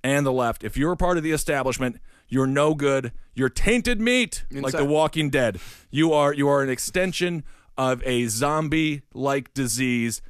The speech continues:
Speaker 1: that has permeated throughout our government for the past twenty years, and people are sick and tired of the zombie politics, the, uh, the lack of fluidity in political thought, the gridlock between the Republicans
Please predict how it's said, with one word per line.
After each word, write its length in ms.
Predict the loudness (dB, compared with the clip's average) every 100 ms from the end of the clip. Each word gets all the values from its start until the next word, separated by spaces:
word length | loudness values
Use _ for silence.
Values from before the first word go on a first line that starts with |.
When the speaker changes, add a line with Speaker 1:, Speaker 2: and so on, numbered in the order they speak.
| -6
Speaker 1:
that 100 | -4
has 100 | -4
permeated 840 | -2 0 0 -2 -2 -2 -4 -6
throughout 580 | -2 -2 0 0 0 0
our 180 | -2 -4
government 560 | 0 0 0 -2 -4 -8 -20
for 100 | -8
the 100 | -8
past 320 | -2 0 0 -2
twenty 400 | -2 0 0 0
years, 500 | 2 2 2 0 -6 -16 -6
and 180 | -4 0
people 320 | 0 2 0
are 80 | 0
sick 360 | 0 -2 -2
and 140 | -4 -2
tired 480 | -2 0 0 -2 -6 -14 -8
of 160 | -6
the 120 | -4
zombie 460 | -2 0 0 0 -2
politics, 760 | 0 0 0 -2 -4 -6 -6 -14 -16 -18 -4
the, 360 | 0 0 -2 -4
uh, 380 | -4 -2 -4
the 140 | -4 -2
lack 300 | 0 0 -2
of 120 | -4
fluidity 500 | 0 0 0 0 -2
in 80 | -2
political 420 | -2 -2 -2 -4
thought, 400 | -2 -2 -2 -4 -12 -20 -4
the 120 | -4
gridlock 760 | -4 -4 -2 -2 0 0 -2 -6 -18 -6
between 300 | -2 0 0
the 80 | 0
Republicans 760 | 0 0 0 0 -2 -4 -6